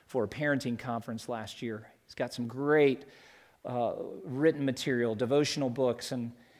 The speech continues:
and other D V Ds and sermon series. I was listening to him preach this week, and,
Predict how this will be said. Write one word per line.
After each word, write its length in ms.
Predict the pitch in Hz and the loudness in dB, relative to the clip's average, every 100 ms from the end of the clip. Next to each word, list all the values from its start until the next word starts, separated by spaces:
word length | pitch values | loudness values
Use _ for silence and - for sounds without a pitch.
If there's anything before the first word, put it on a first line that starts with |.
| _ - | _ -8
and 140 | 123 | -6
other 300 | 127 143 135 | -2 2 2
D 240 | 123 135 139 | 2 2 2
V 100 | 131 | 2
Ds 260 | 135 135 123 | 2 2 0
and 120 | 120 | -2
sermon 340 | 147 139 135 | -2 -2 -2
series. 400 | 127 147 123 120 | -2 -2 0 0
I 60 | 123 | -2
was 180 | 123 117 | -2 -2
listening 380 | 135 - 135 127 | -4 -2 -4 -4
to 120 | 123 | -4
him 200 | 135 131 | -4 -4
preach 300 | - 135 - | -2 -4 -4
this 180 | 127 - | -8 -2
week, 280 | 143 127 | 0 0
and, 160 | 127 | -2